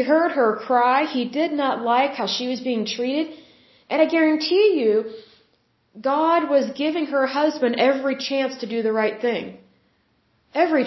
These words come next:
chance. But technically her husband failed. Did, did God hate her husband? No. I have no doubt he forgave him. Because her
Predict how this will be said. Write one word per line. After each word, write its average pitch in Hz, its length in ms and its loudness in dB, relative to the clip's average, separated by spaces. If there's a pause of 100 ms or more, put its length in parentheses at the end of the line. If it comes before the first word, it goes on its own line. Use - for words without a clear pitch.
chance. - 280 -12 (1900)
But 294 580 2 (240)
technically 311 420 -2
her 269 180 2
husband 262 300 -2 (100)
failed. 180 340 -4 (2500)
Did, 226 260 2
did 240 220 2
God 254 360 4 (280)
hate 262 340 -4
her 320 60 0 (120)
husband? 330 360 -4 (160)
No. 269 540 0 (500)
I 269 140 -10
have 330 80 -4
no 302 160 2
doubt 240 240 2
he 233 100 -2
forgave 190 400 -2
him. 262 220 -8 (1400)
Because 269 240 0
her 277 140 2